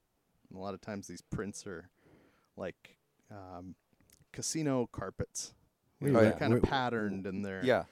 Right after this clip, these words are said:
Speaker 3: yeah.
Speaker 1: So
Speaker 3: Got
Speaker 1: I
Speaker 3: ya.
Speaker 1: get done peeing, and I look over. And I remember I pulled my phone out to take a picture of this 'cause I'm like, "Guys, if I get lost, this is where I'm at." And it was already that kind of a thought process type of a high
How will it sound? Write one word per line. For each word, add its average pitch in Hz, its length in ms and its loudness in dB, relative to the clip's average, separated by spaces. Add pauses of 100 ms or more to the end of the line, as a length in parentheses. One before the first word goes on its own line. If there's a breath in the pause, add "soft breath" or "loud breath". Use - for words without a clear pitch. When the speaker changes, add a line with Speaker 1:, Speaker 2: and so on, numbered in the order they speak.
(180)
Speaker 3:
yeah. 113 160 2
Speaker 1:
So 135 200 0
Speaker 3:
Got 131 80 8
Speaker 1:
I 127 60 8
Speaker 3:
ya. 107 160 0 (520)
Speaker 1:
get 160 120 -4
done 123 180 -2
peeing, 147 280 -2
and 107 100 -6
I 98 60 -8
look 101 240 -12
over. 107 340 -10 (440)
And 110 100 -8
I 107 40 -4
remember 110 340 -2
I 98 60 -4
pulled 135 200 -2
my 104 100 -6
phone 110 300 -4
out 98 200 -8
to - 80 -20
take - 140 -14
a - 60 -16
picture - 400 -14
of - 120 -14
this - 280 -18
'cause - 180 -20
I'm 98 180 -10
like, 98 220 -10
"Guys, 95 460 -10
if 117 140 -10
I 104 80 -6
get 110 200 -6
lost, 98 420 -6
this - 160 -10
is 104 60 -10
where 98 220 -10
I'm 87 140 -12
at." 87 260 -12 (840)
And 110 100 -4
it 110 80 -2
was 110 140 -4 (200)
already 135 380 4
that 104 260 -8
kind 110 220 -10
of 92 100 -10
a - 80 -12 (140)
thought 98 260 -8
process - 540 -10
type - 220 -14
of 90 100 -14
a 90 80 -14
high - 320 -12